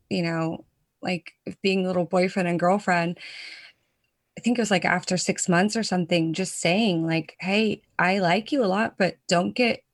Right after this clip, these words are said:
too attached to me because when I'm eighteen, I'm leaving.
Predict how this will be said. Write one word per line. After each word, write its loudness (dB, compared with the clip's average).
too 4
attached 0
to 0
me 2
because -4
when 2
I'm 2
eighteen, 4
I'm 2
leaving. 0